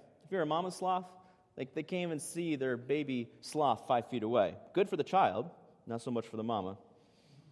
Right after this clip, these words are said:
And this is fascinating. Sloths, they eat leaves as they're in the tree, right? But they don't eat too many because it takes up to thirty days, check this out, thirty days for them to digest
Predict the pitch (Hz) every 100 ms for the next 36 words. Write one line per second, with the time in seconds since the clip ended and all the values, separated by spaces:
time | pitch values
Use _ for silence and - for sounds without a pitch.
0 | - _ _ _ _ _ - 170 269 247
1 | - 165 139 160 175 - 190 247 233 180
2 | - - - - 208 233 233 220 180 175
3 | 139 151 233 - - - - _ - 117
4 | 131 131 180 - 120 110 117 120 208 -
5 | - - 156 180 247 269 254 - 247 233
6 | 127 98 - - - - _ _ _ -
7 | 175 208 208 226 247 247 226 214 185 -
8 | 214 240 262 262 208 214 180 107 95 -
9 | 190 208 180 117 - - - 208 262 285
10 | 208 170 143 - 151 156 185 156 151 147
11 | 135 151 180 147 139 -